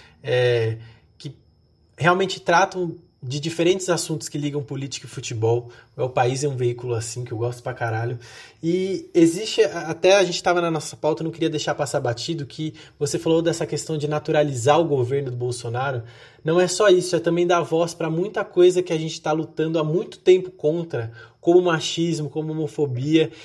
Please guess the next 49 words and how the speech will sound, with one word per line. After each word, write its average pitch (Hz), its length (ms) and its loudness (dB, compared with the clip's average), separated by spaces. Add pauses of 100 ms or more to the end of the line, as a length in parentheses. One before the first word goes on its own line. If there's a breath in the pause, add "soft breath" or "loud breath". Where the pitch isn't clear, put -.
(200 loud breath)
E 151 100 4
aí 165 280 8
a 175 40 4
gente 180 460 -4
relembrou 175 420 0
essa 165 160 -6
passagem 139 500 -4
aqui 127 200 -10
na 120 100 -6
pauta 139 560 -4 (380 loud breath)
da, 135 400 2
da 135 140 0
vez 139 180 -2
em 151 60 -4
que 156 100 -6
a - 20 -4
torcida 156 360 -6
do 160 160 -4
Galo 143 420 0
cantou 170 400 -4
no 151 80 -4
Mineirão 139 560 -4 (420 soft breath)
pro 139 160 -10
Cru-, 139 280 -6 (120)
pro 135 120 -8
Cruzeiro, 127 600 0
né? 123 340 -4 (600 soft breath)
É, 110 340 -2
eu 107 40 0
acho 117 160 -4
que - 60 -6
nem 135 120 -2
vale 156 200 2
a 165 40 2
pena 160 300 0
ressuscitar 143 720 0
o 127 60 0
que 139 100 -6
eles 127 160 -6
falaram 127 400 0
pra 139 140 -6
ver 139 100 -6
se 143 160 -8
esquece 135 500 -4
de 135 60 -10
uma 127 160 -6
vez 123 180 -2
essa 123 140 -8
porra. 147 400 -4